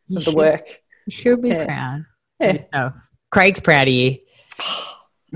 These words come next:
Speaker 2: Thanks, sausage. <laughs>
Speaker 1: He always talks about you guys.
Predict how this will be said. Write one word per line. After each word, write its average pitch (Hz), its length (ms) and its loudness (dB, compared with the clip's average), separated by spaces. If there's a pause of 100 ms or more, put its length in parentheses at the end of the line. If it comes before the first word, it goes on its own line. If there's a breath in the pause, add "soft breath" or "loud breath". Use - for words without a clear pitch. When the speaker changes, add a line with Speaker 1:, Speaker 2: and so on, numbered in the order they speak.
(160)
Speaker 2:
Thanks, 247 180 4
sausage. 226 540 4 (440)
<laughs> 466 60 8 (880 loud breath)
Speaker 1:
He 233 100 8
always 196 260 6
talks 185 220 0
about 165 220 4
you 147 160 0
guys. 147 340 0